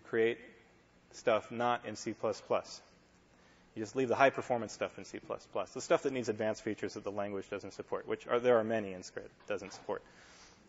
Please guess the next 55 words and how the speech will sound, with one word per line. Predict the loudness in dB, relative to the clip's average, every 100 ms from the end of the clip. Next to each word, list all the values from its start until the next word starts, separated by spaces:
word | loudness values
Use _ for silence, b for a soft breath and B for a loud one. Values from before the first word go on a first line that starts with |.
| -10
Um, | -4 -2 -4 -10 -18 -8
the, | -8 0
the, | 0
the | 0 0
big | 6 6
advantage, | 8 8 6
though, | 2 0 -4
is | -6
this | -6
permits | -4 -4 -6
extremely | -8 -8 0 0 2 0
fast | 2 2 2 0
prototyping. | 2 2 2 -6 -8 -14 -14 -20 B B B
Because | 2 4 4
the | -2
compiler | 0 8 10 10
is | 6
mine | 8 6 6 4
and |
not | 2 2
Microsoft's, | 2 0 -2 -6 -6 -6 -6
I |
can | -6 0
do | 0
it |
in | 0
the | -2
game. | -2 -2 -4 -14 B B B
So | 0 2 2 0
what | 0 2
we | 6
are | 6
able | 6 6
to | 4
do | 6 8
is | 6
you | 2
can | 6
add | 8 8
new | 6
components, | -2 -2 -2 -2
you |
can | -8
tweak | 0 2 2
existing | 0 -2 -2 -2
ones, | -2 -2
change | -2 -2
them | 0
all | 0 2
on | 4 4
the | 2
fly | 4 4 4
in | 2 -2
the | -2
game | -2 -4 -6